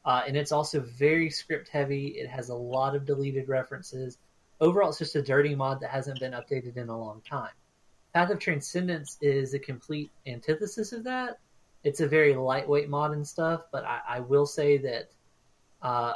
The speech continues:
Undeath has the mass resurrection spell that I absolutely love, um,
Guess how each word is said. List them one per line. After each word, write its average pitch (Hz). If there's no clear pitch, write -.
Undeath 135
has 123
the 127
mass 123
resurrection 131
spell 143
that 120
I 120
absolutely 123
love, 127
um, 117